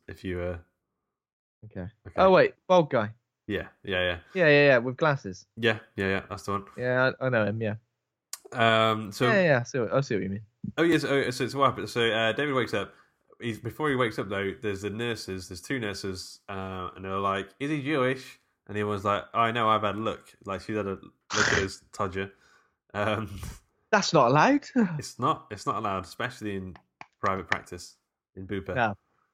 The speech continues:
Speaker 2: Ca-, don't, if you're gonna have a look, then you got no.
Speaker 1: Yeah.
Speaker 2: Uh, <laughs>
Speaker 1: I think at this point he's having a bit of a. He's already having, like, the, the, the visions of, like, it's like the Evil Dead moving camera from the vision, like, through the woods, if you know what I mean.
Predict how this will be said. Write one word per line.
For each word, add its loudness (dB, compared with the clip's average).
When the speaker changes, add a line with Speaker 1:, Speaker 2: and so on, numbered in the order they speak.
Speaker 2:
Ca-, -2
don't, 2
if 0
you're 4
gonna 4
have 4
a 4
look, 0
then -2
you 0
got 2
no. -2
Speaker 1:
Yeah. 0
Speaker 2:
Uh, 2
<laughs> -18
Speaker 1:
I -20
think 0
at 4
this 2
point 0
he's -2
having 2
a -2
bit 2
of 0
a. -2
He's -4
already 2
having, -4
like, -8
the, -16
the, -8
the -12
visions -6
of, -6
like, 2
it's -8
like -2
the -4
Evil 0
Dead 2
moving -2
camera -2
from -8
the -4
vision, -4
like, -4
through -6
the 0
woods, -4
if -10
you -6
know -2
what -4
I -6
mean. -6